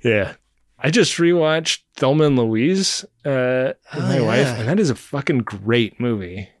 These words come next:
Speaker 2: How does that hold up? It's been a
Speaker 1: It's
Speaker 2: while for me.
Speaker 1: It's like, I feel like it's, like, more timely now than it <laughs> was when it came out almost.
Speaker 2: Wow.
Speaker 1: Um, yeah, it's, it's really good. And, uh, you know, that element of it just, like, ending with a bang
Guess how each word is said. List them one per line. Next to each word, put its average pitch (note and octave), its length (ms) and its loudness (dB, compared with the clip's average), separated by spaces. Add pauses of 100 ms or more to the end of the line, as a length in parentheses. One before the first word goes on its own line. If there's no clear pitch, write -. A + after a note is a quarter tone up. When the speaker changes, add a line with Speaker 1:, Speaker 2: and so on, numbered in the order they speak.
(120)
Speaker 2:
How F3+ 100 -14
does B3+ 160 -10
that A#3+ 200 0
hold C#3+ 280 -2
up? A#2 200 -6
It's - 120 -10
been B2+ 140 2
a G#3 40 -2
Speaker 1:
It's G3+ 40 -2
Speaker 2:
while G#3 220 0
for - 140 -6
me. B2 200 -6 (180)
Speaker 1:
It's - 240 0
like, E3+ 360 2 (440)
I C3+ 120 0
feel D#3+ 140 2
like D#3 180 4
it's, C#3 160 0
like, B2 280 0
more A#2+ 440 2
timely B2 500 0
now A#2+ 320 2
than A#2 160 2
it B2 80 0
<laughs> - 0 -
was - 300 -2 (100)
when E3+ 100 2
it - 100 -6
came - 240 2 (120)
out E3 220 -2
almost. A#2+ 560 -2
Speaker 2:
Wow. B2+ 420 -2 (340)
Speaker 1:
Um, A2+ 540 0
yeah, C3+ 220 2
it's, A2 320 -4 (100)
it's B2+ 220 -2
really C#3 240 4
good. A#2 360 2
And, A#2 280 -2
uh, A2 400 -4 (480)
you C3 80 0
know, B2+ 140 2
that A#2 280 0 (180)
element B2 480 2
of B2+ 220 0
it A#2 140 0
just, B2+ 320 -2
like, A2+ 420 -4 (400)
ending A#2+ 360 2
with A2+ 120 0
a A#2 80 0
bang A#2 420 2